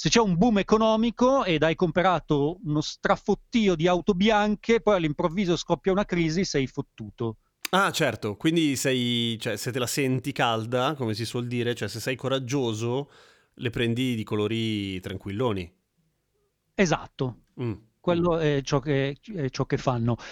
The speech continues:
Speaker 1: Eh, accennavo al fatto che qua funzionano in maniera diversa i concessionari di auto,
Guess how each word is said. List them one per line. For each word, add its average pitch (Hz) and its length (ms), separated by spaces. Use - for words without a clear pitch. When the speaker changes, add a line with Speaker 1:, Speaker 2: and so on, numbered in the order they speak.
Speaker 1:
Eh, 202 120
accennavo 247 540
al 156 400
fatto 165 340
che 143 260
qua 139 200
funzionano 139 520
in 135 80
maniera 131 280
diversa 127 440
i 131 60
concessionari 135 720
di 131 220
auto, 117 600